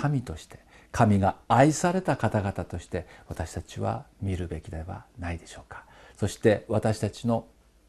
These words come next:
その教会に対する態度、神様は見ておられます。もし私たちが批判したり、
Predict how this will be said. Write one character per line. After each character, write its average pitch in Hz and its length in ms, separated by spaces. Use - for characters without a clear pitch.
そ - 180
の 180 120
教 123 240
会 117 180
に 113 80
対 127 220
す - 120
る 151 200
態 180 260
度、 - 160
神 156 200
様 156 180
は 143 80
見 175 180
て 196 120
お 107 140
ら 90 100
れ 85 100
ま 78 140
す。 - 140
も 165 120
し - 80
私 139 220
た 131 100
ち - 100
が 120 80
批 113 200
判 123 220
し 123 100
た 139 120
り、 117 220